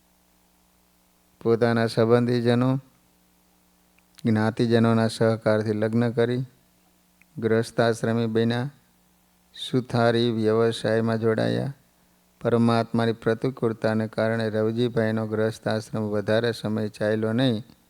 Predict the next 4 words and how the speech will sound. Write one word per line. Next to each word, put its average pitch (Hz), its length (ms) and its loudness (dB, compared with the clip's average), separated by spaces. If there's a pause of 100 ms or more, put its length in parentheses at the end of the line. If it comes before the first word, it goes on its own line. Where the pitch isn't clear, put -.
(760)
અને 107 240 0
રવજીભાઈ 110 760 0
ઘરભંગ 117 600 2
થયા. 117 380 0